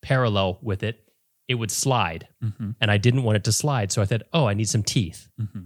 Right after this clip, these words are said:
Speaker 1: And so that's where I got some nails, cut the nails, and I welded them into the base. And that was my second prototype. So
Speaker 2: Mm-hmm.
Speaker 1: now this thing is super strong. It does exactly what I want. And in this case,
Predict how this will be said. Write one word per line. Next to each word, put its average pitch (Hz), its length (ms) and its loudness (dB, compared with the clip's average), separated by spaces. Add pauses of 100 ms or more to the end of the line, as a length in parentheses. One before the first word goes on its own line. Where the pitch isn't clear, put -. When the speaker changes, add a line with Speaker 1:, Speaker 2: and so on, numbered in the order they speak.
Speaker 1:
And 107 120 0
so 113 120 4
that's 117 340 2
where 117 340 4
I 107 120 0
got 117 200 2
some 113 200 0
nails, 110 480 0
cut - 300 -2
the 120 60 0
nails, 107 480 0
and 104 220 -4
I 101 60 0
welded 110 400 0
them 110 160 0
into 101 760 -2
the 95 420 -6
base. 139 520 0 (300)
And 156 160 0
that 143 100 0
was 143 140 -2
my 131 100 0
second 143 320 -2
prototype. 101 480 -4
So 120 300 2
Speaker 2:
Mm-hmm. 123 180 -2 (140)
Speaker 1:
now 123 500 2 (220)
this 147 200 2
thing 104 140 0
is 98 100 0
super 165 280 0
strong. 110 520 0 (460)
It 113 160 0
does 143 180 6
exactly 127 520 4
what 131 160 2
I 113 60 4
want. 101 440 -2 (640)
And 120 340 2 (360)
in 120 180 2
this 117 240 2
case, 104 540 -2